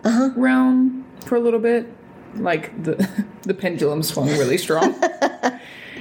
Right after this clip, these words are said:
Speaker 2: And then, uh, kinda hurt my wrist, so got away from that, and then just did normal lifting at the gym, and then whatever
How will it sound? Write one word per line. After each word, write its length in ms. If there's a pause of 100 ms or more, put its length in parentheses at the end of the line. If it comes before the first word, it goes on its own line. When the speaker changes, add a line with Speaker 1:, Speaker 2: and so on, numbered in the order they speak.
(120)
Speaker 2:
And 280
then, 800
uh, 260
kinda 200
hurt 120
my 80
wrist, 360
so 100
got 180
away 160
from 200
that, 220
and 140
then 140
just 300
did 360 (400)
normal 320
lifting 320
at 80
the 60
gym, 560 (1160)
and 140
then 560
whatever 640